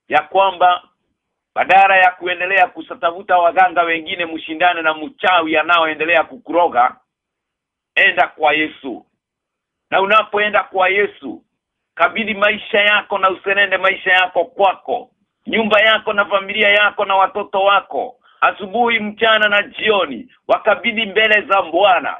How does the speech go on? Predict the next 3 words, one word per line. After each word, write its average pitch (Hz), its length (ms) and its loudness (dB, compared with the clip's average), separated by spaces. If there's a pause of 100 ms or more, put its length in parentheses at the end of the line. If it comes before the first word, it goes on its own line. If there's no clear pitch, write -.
(300)
na 165 160 0
utaona 180 680 0
makuu 160 1080 -4